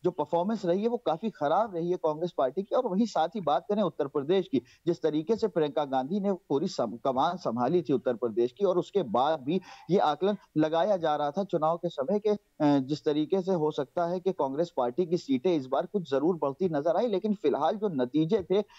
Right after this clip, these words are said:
वो काफी खराब नतीजे देखने को मिले हैं। इसके अलावा भी क्या कुछ कमियां रह गई हैं, इसकी भी समीक्षा की जाएगी। और इसके अलावा इन तमाम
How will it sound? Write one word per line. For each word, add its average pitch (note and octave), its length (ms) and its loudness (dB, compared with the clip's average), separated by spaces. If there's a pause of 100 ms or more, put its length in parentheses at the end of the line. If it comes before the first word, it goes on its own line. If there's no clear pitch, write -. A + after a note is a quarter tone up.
(160)
वो F#3+ 80 4
काफी G3+ 540 -2 (240)
खराब F3 540 -2
नतीजे F3+ 320 -2
देखने E3 320 0
को F#3 140 -2
मिले E3 200 -4
हैं। A3 160 0
इसके - 220 0
अलावा E3 280 4
भी G3+ 120 -6
क्या D3+ 200 2
कुछ G#3+ 220 -2
कमियां F#3 420 0
रह E3+ 160 0
गई F#3+ 200 0
हैं, A3 140 2 (200)
इसकी G3 280 0
भी G3 100 2
समीक्षा E3+ 460 -2
की F#3+ 220 -2
जाएगी। F3 360 0
और G3+ 140 -2
इसके E3+ 260 -2
अलावा C3+ 340 0
इन G3 100 0
तमाम C3+ 420 -2